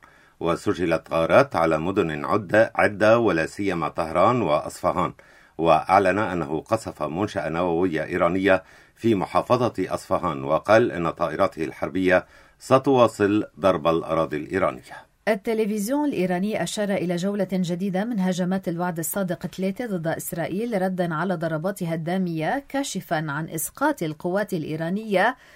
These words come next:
Speaker 2: مسيرة إسرائيلية منذ قليل في مدينة سلماس في محافظة أذربيجان الغربية.
Speaker 1: في المقابل، أشارت وسائل إعلام إسرائيلية إلى مقتل عدد من الأشخاص في وسط تل أبيب جراء إصابتهم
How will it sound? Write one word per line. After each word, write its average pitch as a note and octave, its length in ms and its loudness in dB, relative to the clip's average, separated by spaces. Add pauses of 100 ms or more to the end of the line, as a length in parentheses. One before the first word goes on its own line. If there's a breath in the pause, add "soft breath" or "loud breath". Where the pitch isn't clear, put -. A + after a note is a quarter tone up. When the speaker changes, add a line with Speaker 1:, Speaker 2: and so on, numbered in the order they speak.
(140 soft breath)
Speaker 2:
مسيرة B3 640 0
إسرائيلية F3+ 800 -2
منذ F3+ 280 -2
قليل E3+ 460 -2
في A3+ 160 -4
مدينة F3 400 -2 (120)
سلماس D#3+ 720 -2
في G#3+ 120 -4
محافظة E3 920 -2
أذربيجان G#3 720 -4
الغربية. G3+ 600 -6 (500)
Speaker 1:
في A2+ 80 4
المقابل، A#2 600 8
أشارت G2+ 420 4
وسائل G2 360 2
إعلام F#2 360 2
إسرائيلية F#2 680 0
إلى E2 120 0
مقتل F2 320 -4
عدد E2+ 340 0
من E2 220 0
الأشخاص D#2+ 580 0
في E2+ 140 0
وسط D#2+ 320 -2
تل E2 200 -4
أبيب G2+ 280 0
جراء D#2+ 640 0
إصابتهم F#2 720 -2